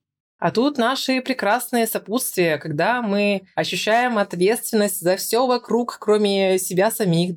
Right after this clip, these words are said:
за ощущения, за их чувства, этих вот эмоционально незрелых людей. И, по сути, мы здесь понимаем, что как будто бы мы несем ответственность за их счастье, за их несчастье, за их гнев. Хотя, опять же, чувство другого человека — это отдельная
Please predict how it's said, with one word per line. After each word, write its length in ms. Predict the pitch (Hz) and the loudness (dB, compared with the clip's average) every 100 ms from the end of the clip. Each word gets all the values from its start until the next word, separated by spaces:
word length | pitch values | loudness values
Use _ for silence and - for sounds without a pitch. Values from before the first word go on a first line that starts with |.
| - | -2
за 100 | 175 | 0
ощущения, 760 | 190 226 - 190 196 190 180 | 0 -4 0 0 2 2 0
за 120 | 170 | 2
их 160 | 190 214 | 0 -2
чувства, 580 | - - 208 - 180 175 - | -4 0 0 0 0 0 -4
этих 240 | 185 202 | -4 -2
вот 100 | 190 190 | -2 -2
эмоционально 480 | 185 190 196 196 | -2 0 0 2
незрелых 480 | 185 185 196 190 185 | 2 4 2 2 0
людей. 540 | 190 175 180 160 156 - _ - | 0 2 0 0 -4 -10 _ 0
И, 180 | 185 | 0
по 120 | 185 190 | 0 -2
сути, 340 | 254 294 240 | -2 0 0
мы 180 | 185 202 | 0 0
здесь 380 | 185 196 196 - | 2 0 -2 -4
понимаем, 520 | 185 185 180 262 233 | 0 2 2 2 -2
что 180 | - 180 | -4 -4
как 200 | 180 160 | -4 -4
будто 280 | 196 247 190 | -4 -2 -2
бы 180 | 160 160 | 0 2
мы 260 | 196 180 | 2 2
несем 340 | 160 180 214 196 | 0 -2 0 -2
ответственность 560 | 196 185 190 160 143 | 0 -2 0 -4 -2
за 80 | 151 | -2
их 200 | 160 180 | -2 -2
счастье, 760 | - - 170 214 - 196 196 190 - | -6 -2 0 -2 -4 0 0 -2 -2
за 140 | 160 | 0
их 160 | 233 262 | 0 -2
несчастье, 640 | 247 - 165 180 - 180 | -4 0 0 0 0 -2
за 140 | 165 190 | 0 0
их 160 | 240 | 2
гнев. 340 | 180 175 160 143 | 2 2 2 -2
Хотя, 500 | 175 175 196 185 - - | -4 0 2 0 -2 -6
опять 360 | 170 202 185 | 0 0 0
же, 60 | 165 | -4
чувство 420 | - 240 240 185 | -2 -2 -2 -4
другого 320 | 185 180 190 | -2 2 2
человека — 720 | 185 180 170 190 320 208 160 - | 0 0 2 2 0 -2 -2 -2
это 260 | 185 185 175 | -4 -2 -2
отдельная 840 | 156 160 190 226 240 226 220 | -2 0 2 2 2 0 0